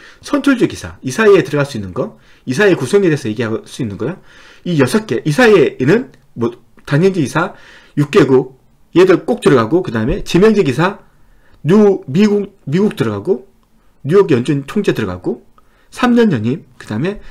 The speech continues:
선출직 이사. 지금, 지금은 이천십구 년 일월 기준으로 스웨덴, 네덜란드, 스위스,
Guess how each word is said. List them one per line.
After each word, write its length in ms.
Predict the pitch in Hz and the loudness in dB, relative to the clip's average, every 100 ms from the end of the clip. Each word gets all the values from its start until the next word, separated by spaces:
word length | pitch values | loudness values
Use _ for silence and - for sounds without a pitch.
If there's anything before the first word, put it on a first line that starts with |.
| - - | -20 -20
선출직 720 | - 254 254 - 220 180 190 110 | -8 -4 -4 -2 -2 -2 -6 -8
이사. 260 | - 113 - _ - - _ - - - _ - - - - | -12 -16 -18 _ -20 -20 _ -20 -20 -20 _ -20 -20 -20 -20
지금, 360 | - 165 175 135 | -4 0 2 0
지금은 460 | - 127 139 185 233 - - - - | -4 -4 -2 -2 -6 -12 -20 -16 -8
이천십구 440 | 180 214 - - | -2 -2 -2 -4
년 160 | 208 147 | -2 -2
일월 220 | 127 160 | 0 0
기준으로 400 | 117 107 107 123 | -2 -8 -10 -10
스웨덴, 680 | - 214 196 180 202 240 113 | -4 0 0 0 -4 -8 -6
네덜란드, 560 | 113 156 135 113 165 | -4 -4 -4 -4 -6
스위스, 640 | 170 233 214 - 196 190 | -6 -6 -6 -6 -4 -4